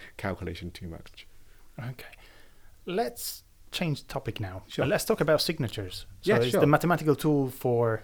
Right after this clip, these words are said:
Speaker 1: Hmm.
Speaker 2: parsimonio-, parsimonious encoding of data, to describe them very, very briefly. Uh, we have covered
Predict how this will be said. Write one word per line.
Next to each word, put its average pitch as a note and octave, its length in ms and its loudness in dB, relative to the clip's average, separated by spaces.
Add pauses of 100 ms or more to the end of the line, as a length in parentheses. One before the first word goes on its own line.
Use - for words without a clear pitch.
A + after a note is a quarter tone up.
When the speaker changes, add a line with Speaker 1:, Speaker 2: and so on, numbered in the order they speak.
(120)
Speaker 1:
Hmm. A2+ 140 2 (100)
Speaker 2:
parsimonio-, C3 840 -2
parsimonious C3 720 2
encoding A#2 560 -2
of G#2 200 -8
data, G#2 420 -4 (160)
to G2+ 260 -4
describe G2+ 380 -6
them G2 140 -4
very, G2 360 -4 (320)
very G#2 240 -4
briefly. G2+ 440 -8 (680)
Uh, D3+ 260 10
we F#3+ 140 6
have - 160 6
covered C3+ 400 4